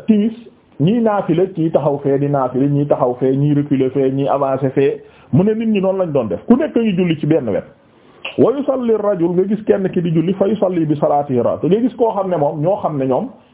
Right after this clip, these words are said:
kenn la ñu def mu nekk ki leen di jiite, ñee moom ñenn ñi ñoom kese ñooy julli na, ñenn ñi ñu jël kenn koo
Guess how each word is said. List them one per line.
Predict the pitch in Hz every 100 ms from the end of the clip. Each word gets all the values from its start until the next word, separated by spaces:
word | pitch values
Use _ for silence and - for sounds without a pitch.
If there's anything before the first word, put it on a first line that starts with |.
| _
kenn | - 220
la | 208 180
ñu | 165
def | 143 147
mu | 147
nekk | 151 147 131
ki | 160
leen | 160 143
di | 131
jiite, | 131 113 - -
ñee | 123 165
moom | 170 156 135 -
ñenn | 131 156 139
ñi | 113
ñoom | 110 117 120
kese | - 127
ñooy | 123 123
julli | 127 127 135
na, | 147 - - - -
ñenn | 123 190 208 185
ñi | 165
ñu | 165
jël | 165 160
kenn | 151 151 147
koo | 147